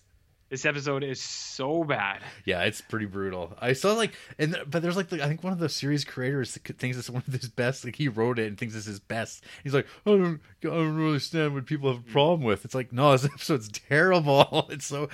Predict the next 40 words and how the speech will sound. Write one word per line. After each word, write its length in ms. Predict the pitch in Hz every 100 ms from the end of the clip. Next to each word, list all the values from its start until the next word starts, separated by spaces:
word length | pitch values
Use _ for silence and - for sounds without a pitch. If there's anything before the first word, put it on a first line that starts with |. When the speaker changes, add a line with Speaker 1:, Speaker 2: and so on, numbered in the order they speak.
| - -
Speaker 2:
I, 160 | 139 -
I 540 | 135 139 147 135 110 -
did 220 | 123 110
not 340 | 120 120 113
need 200 | 113 107
to 80 | 104
see 440 | - 110 104 101
the, 300 | 95 92 92
uh, 280 | 90 87 85 - _ - - - - _
the 360 | 113 101 98 87
episode 460 | 98 - - 101 92
of, 180 | 82
like, 200 | 85 82
Kira 480 | - - 101 98 98
and 120 | 95 92
Odo 380 | 95 92 87
coming 340 | 82 - 90 87
together 580 | 80 80 78 78 76 -
in 220 | 113 107
this 240 | 104 98 -
way. 420 | 87 85 87 87 - _
I, 220 | 104 104 101 _
I, 240 | 101 101 95
I 100 | 101
didn't 260 | 90 92 87
Speaker 1:
Mm. 20 |
Speaker 2:
need 180 | 87 85
that 220 | 90 -
with, 220 | 117 -
like, 300 | 110 95 - - - -
yeah, 200 | 113 92
Vic 560 | 90 92 92 101 113 -
Fontaine, 1080 | 104 - 110 107 104 101 95 107 110 123 - _ - _
who's, 240 | 120 104
like, 300 | 117 104 - -
an, 100 | 104
a 260 | 98 87
recurring 680 | 87 107 101 - 113 117 113
character 580 | 104 - 101 113 - 127
now, 360 | 123 127 139